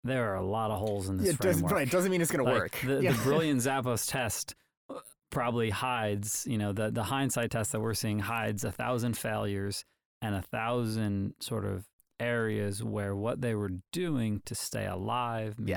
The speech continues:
Speaker 2: Yeah.
Speaker 1: raising money, finding the right people, building this stuff, all seems so simple and glossed over.
Speaker 2: Well, there's a, yeah, there's a lot of sort of subtle brilliance in the, in the Zappos model of having all those people be your warehousing and your logistics chain and, uh, right, like,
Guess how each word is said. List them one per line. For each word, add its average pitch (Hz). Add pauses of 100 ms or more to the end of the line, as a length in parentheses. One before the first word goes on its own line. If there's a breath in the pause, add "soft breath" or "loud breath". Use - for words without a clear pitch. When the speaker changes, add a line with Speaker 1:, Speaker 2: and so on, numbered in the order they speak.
(120)
Speaker 2:
Yeah. -
Speaker 1:
raising 98
money, 123
finding 98
the 95
right 92
people, 127
building 131
this 139
stuff, 147 (260 loud breath)
all 123
seems 123
so 113
simple 101
and 92
glossed 98
over. 101 (100)
Speaker 2:
Well, 151
there's 160
a, 180
yeah, 127
there's 127
a 143
lot 214
of 160
sort 147
of 110
subtle 117 (400)
brilliance 127
in 104
the, 92
in 107
the 98
Zappos 98
model 87
of 87 (100)
having 110
all 104
those 104
people 104
be 95
your 78
warehousing 110 (480)
and 92
your 85
logistics 98
chain 110
and, 101
uh, 107
right, 123
like, 110